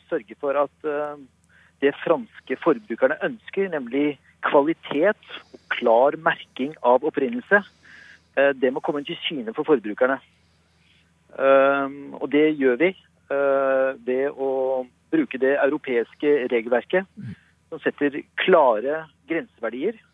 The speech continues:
for hva som kan tilsettes i, eh, i fiskeprodukter.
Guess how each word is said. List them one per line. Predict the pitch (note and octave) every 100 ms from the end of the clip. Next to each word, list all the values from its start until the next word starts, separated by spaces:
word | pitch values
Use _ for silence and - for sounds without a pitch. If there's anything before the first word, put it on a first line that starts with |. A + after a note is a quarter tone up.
| _ _ _
for | D3+ D3 D3
hva | C#3+ B2+ -
som | C#3+
kan | D#3
tilsettes | - A2 G2+ - - D#3 C#3 -
i, | B2 A#2+ C3
eh, | C3+ C3 C3 B2+
i | A#2 A#2+ A#2+ A#2+ -
fiskeprodukter. | - - G2+ F#2+ F#2+ -